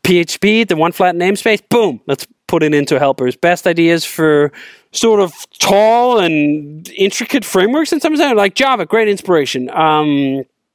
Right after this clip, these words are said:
some of these ideas for, uh, uh, dealing with WebSockets and channels and so on. Hey, um,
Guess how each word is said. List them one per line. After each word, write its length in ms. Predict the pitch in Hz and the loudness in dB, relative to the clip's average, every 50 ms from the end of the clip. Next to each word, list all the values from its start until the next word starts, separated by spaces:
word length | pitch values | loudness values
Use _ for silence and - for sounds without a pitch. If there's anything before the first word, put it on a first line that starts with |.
| - - - | -14 -12 -8
some 240 | - - - 226 262 | -4 -2 -2 -2 -2
of 60 | 262 | -2
these 220 | 226 220 196 - | -4 -4 -2 -2
ideas 360 | 196 160 - 170 170 170 156 - | -2 -2 0 0 0 -2 -2 -4
for, 400 | - - 160 151 139 139 135 135 | -4 -2 0 2 2 2 2 2
uh, 60 | 131 | 2
uh, 520 | 131 127 127 127 110 104 117 127 131 120 - _ _ _ - - - - - 185 180 170 170 151 | 2 2 2 2 0 -2 -2 -2 -2 -4 -4 _ _ _ -20 -20 -18 -16 -14 -12 -12 -12 -12 -10
dealing 360 | - - 170 165 156 156 147 | -4 -2 -2 0 0 0 0
with 140 | 135 135 139 | 0 0 0
WebSockets 840 | 143 160 185 - - - 175 160 165 - - 156 147 143 147 - - | 0 -2 -2 -2 -2 0 0 0 0 0 0 -2 -2 -2 -4 -6 -6
and 360 | 131 120 117 113 107 110 117 - | -6 -4 -4 -6 -8 -8 -6 -4
channels 400 | - 156 156 160 170 165 156 156 | -2 0 2 2 0 0 -2 -4
and 100 | 135 - | -4 -2
so 140 | 165 143 | 0 0
on. 100 | 139 139 | 0 0
Hey, 380 | 147 220 294 294 240 185 147 135 | 0 0 0 0 0 -2 -2 -2
um, 720 | - 151 147 143 143 135 135 127 123 120 117 117 117 120 | 0 0 2 2 2 2 0 0 -2 -4 -4 -4 -6 -8